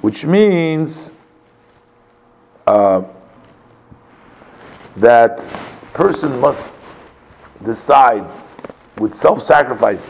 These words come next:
"No, I'm going to do it." And Hashem makes at that time the passageway for you to the dry land. So all your disturbances, they're huge and they interfere.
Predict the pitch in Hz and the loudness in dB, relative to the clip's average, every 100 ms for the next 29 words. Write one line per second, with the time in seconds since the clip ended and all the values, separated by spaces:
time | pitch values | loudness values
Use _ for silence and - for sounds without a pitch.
0 | - 123 147 120 107 123 131 110 107 208 | -6 4 6 6 4 2 0 0 2 4
1 | 240 240 - - - - - - - - | 4 0 -14 -18 -18 -16 -16 -18 -16 -4
2 | 104 104 - 151 147 151 - - 110 123 | -2 -2 2 2 2 -8 -16 -8 0 0
3 | 123 - - - - 92 95 113 - 110 | -2 -16 -18 -20 -8 -4 -2 -2 -2 -2
4 | 110 110 104 85 - 107 113 107 101 104 | 0 0 -6 -12 -4 -4 -4 -6 -4 -2
5 | 104 95 95 98 95 90 92 95 87 87 | -4 -6 -8 -8 -10 -12 -10 -4 -2 -2
6 | 82 78 - - - - - - - 143 | -4 -6 -14 -20 -18 -18 -18 -20 0 2
7 | 147 - 240 262 226 - - - 180 - | 4 6 6 4 0 -6 -16 -4 -4 2
8 | 240 262 220 - 131 104 - 139 160 151 | 2 2 -2 0 -2 -2 0 4 4 4
9 | 220 294 175 - - - - - 131 147 | 4 4 2 -4 -14 -18 -18 -2 2 2
10 | 156 160 165 156 254 254 131 | 2 0 -2 -2 2 2 2